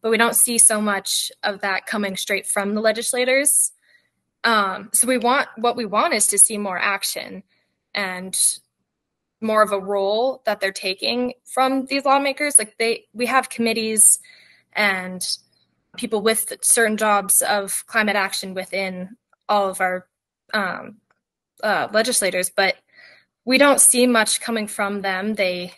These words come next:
take action on what's brought to them, but we wanna see, we wanna see them making things. Every time we have a project, we think, "Wow, this feels really obvious." I don't know if we mentioned it earlier. I think we may have missed it, but we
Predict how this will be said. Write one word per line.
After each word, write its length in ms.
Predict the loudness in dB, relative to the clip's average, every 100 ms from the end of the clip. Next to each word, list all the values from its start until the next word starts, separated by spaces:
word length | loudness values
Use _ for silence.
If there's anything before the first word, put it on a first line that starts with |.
| _
take 220 | -2 2
action 340 | 4 2 0 -4
on 160 | -4
what's 200 | -4 -4
brought 240 | 0 0 0
to 120 | -4
them, 160 | -8 -10
but 100 | -8
we 80 |
wanna 220 | -4 0 2
see, 420 | 2 2 -6 -8 _ -4
we 120 | 4
wanna 200 | 6 6
see 160 | 6 4
them 160 | 4
making 320 | 2 0 -6
things. 300 | -8 -2 0 2
Every 200 | 2 0
time 200 | 2 2
we 100 | 2
have 160 | 0
a 60 | 0
project, 460 | -2 -2 -2 -4 -8
we 80 |
think, 320 | -8 -10 -10 -18 -20 -20 -2 4
"Wow, 180 | 6
this 180 | 6 4
feels 220 | 4 2
really 240 | 2 4 6
obvious." 540 | 4 2 -2 -2 -2
I 80 | -2
don't 160 | -4 -4
know 100 | -6
if 140 | -6
we 280 | -8 -8 -10 _ _ _ _ _ _ -2
mentioned 400 | 0 2 0 0
it 120 | 0
earlier. 500 | 0 -2 -2 -4 -6 -12
I 60 | -16
think 200 | -12 -6
we 60 |
may 120 | -4
have 120 | -4 -6
missed 240 | -6 -6
it, 100 | -6
but 140 | -6 -6
we 360 | -6 -6 -8